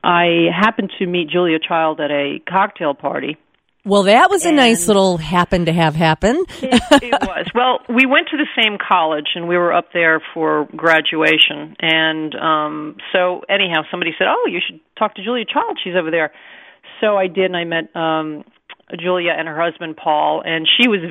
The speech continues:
Speaker 1: very encouraging. And so she suggested I go to cooking school in, uh, Paris, which I certainly did after that, because when Julia Child gives you advice, you take it.
Speaker 2: You bet.
Speaker 1: So, um, anyhow,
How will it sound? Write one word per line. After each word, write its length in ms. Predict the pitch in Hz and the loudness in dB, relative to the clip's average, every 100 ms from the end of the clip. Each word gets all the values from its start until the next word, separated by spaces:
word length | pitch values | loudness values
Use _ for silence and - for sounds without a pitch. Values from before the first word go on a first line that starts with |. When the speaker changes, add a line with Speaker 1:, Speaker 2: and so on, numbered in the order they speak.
| 151 | -4
Speaker 1:
very 300 | 170 160 160 | 0 2 0
encouraging. 600 | 156 - 156 156 180 208 | -4 -6 -4 -4 -6 -6
And 120 | 208 - | -8 -6
so 60 | 196 - | -8 -2
she 100 | 311 - | -4 -4
suggested 400 | 262 220 214 202 | -4 -4 -4 -4
I 140 | 190 | -4
go 220 | 185 190 180 - | -2 -2 -4 -8
to 80 | 185 | -12
cooking 360 | - 196 185 165 | -8 -10 -10 -18
school 560 | - 180 165 165 175 - | -8 -2 0 0 -2 -6
in, 480 | 170 170 165 165 165 - | -4 -2 -2 -4 -10 -2
uh, 280 | 160 156 151 | 0 0 0
Paris, 400 | - 247 156 - - | 2 2 0 -6 -12
which 180 | 175 165 - - - | -6 -4 -2 -4 -2
I 100 | - 160 - | -2 -2 -2
certainly 340 | 165 170 185 | -4 -2 -4
did 300 | 175 302 156 | 0 0 0
after 300 | - 147 156 | -4 -6 -4
that, 200 | 147 143 | -2 -2
because 260 | - 160 151 | -6 -10 -8
when 140 | 170 | -6
Julia 320 | 160 202 208 190 | -2 -2 -2 -2
Child 340 | 190 185 190 | 0 0 -2
gives 160 | 185 170 | -6 -6
you 160 | 185 175 160 | -4 -6 -4
advice, 400 | 170 156 185 262 247 - - | -6 -2 0 0 -4 -14 -10
you 100 | 214 | -4
take 280 | 262 349 247 | -2 -2 -6
it. 160 | - - | -12 -8
Speaker 2:
You 240 | 175 175 185 | 0 0 2
bet. 640 | 156 185 208 - - - - | 2 4 2 0 -16 -20 -14
Speaker 1:
So, 260 | 175 160 - | -8 -8 -2
um, 520 | 180 175 170 165 165 | 0 2 0 -2 0
anyhow, 380 | 202 190 180 170 | 2 2 4 2